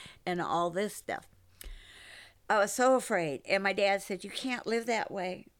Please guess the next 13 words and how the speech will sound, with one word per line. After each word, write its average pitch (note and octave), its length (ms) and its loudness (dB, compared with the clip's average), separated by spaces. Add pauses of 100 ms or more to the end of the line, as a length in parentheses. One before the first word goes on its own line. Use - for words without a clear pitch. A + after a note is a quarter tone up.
God's G3 320 0
not G3 280 -6
the F#3+ 60 -8
God G3 280 0
of F#3+ 80 -6
fear, F#3+ 520 0
and F#3+ 320 -4
you G3 160 -4
need G#3 520 -6
to, G#3 280 -6 (200)
he'll A3+ 140 0
be A3 180 -2
okay. G3 380 -4